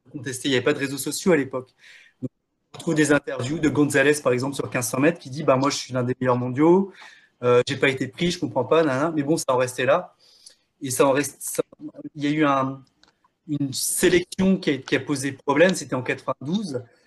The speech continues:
puisqu'une athlète s'est retournée contre la fédération, une marathonienne, euh, Bornès Lévy. Euh, et voilà, ça, ça a duré plusieurs années, ça a été un petit peu un marathon, euh, fleuve, et c'est, je pense que,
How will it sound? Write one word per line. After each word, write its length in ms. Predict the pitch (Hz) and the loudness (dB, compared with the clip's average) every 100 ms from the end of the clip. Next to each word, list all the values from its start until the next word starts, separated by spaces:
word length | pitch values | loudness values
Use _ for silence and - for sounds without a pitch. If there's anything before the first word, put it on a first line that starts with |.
| _ | _
puisqu'une 340 | 123 - 143 | -12 -2 2
athlète 300 | 131 - 160 | 2 4 2
s'est 80 | 156 | 2
retournée 380 | 127 127 135 151 | -2 -2 -2 -4
contre 260 | 147 117 131 | -4 -8 -8
la 80 | |
fédération, 560 | 117 127 123 117 - 165 | -6 -2 0 0 -2 -4
une 60 | 160 | 0
marathonienne, 640 | 123 113 117 117 143 180 175 _ _ _ - | 0 0 -4 -4 -4 -6 -10 _ _ _ -8
euh, 240 | 120 110 107 - - _ _ - | -4 -4 -4 -10 -20 _ _ -10
Bornès 540 | 127 127 131 147 165 | -2 0 2 2 0
Lévy. 320 | 139 123 117 180 226 _ _ _ - - | -6 -10 -6 -6 -6 _ _ _ -18 -4
Euh, 260 | 135 123 120 117 113 113 | 0 2 2 2 0 -2
et 160 | 120 117 - - _ _ _ 160 | -6 -8 -14 -14 _ _ _ -8
voilà, 240 | 131 139 | 0 2
ça, 80 | 139 - 127 127 - | 0 -4 -2 -2 0
ça 140 | 135 | 2
a 40 | 123 | 2
duré 240 | 120 123 | 2 -2
plusieurs 380 | 123 - 175 151 | -2 2 4 4
années, 220 | 135 170 | 4 4
ça 80 | 190 | 2
a 40 | |
été 80 | 131 - | -2 -4
un 60 | 113 | -12
petit 120 | - | 0
peu 100 | 156 | 2
un 40 | |
marathon, 520 | 139 113 117 135 131 | 2 -2 -4 -10 -6
euh, 720 | 120 104 101 _ _ _ - 117 | -6 -6 -12 _ _ _ -14 -10
fleuve, 240 | - 185 | 2 4
et 80 | 160 | 4
c'est, 220 | 123 131 | 0 -6
je 140 | 107 120 | -8 -4
pense 340 | 160 180 180 | 2 2 0
que, 520 | - 123 113 110 113 | 0 0 2 -2 -6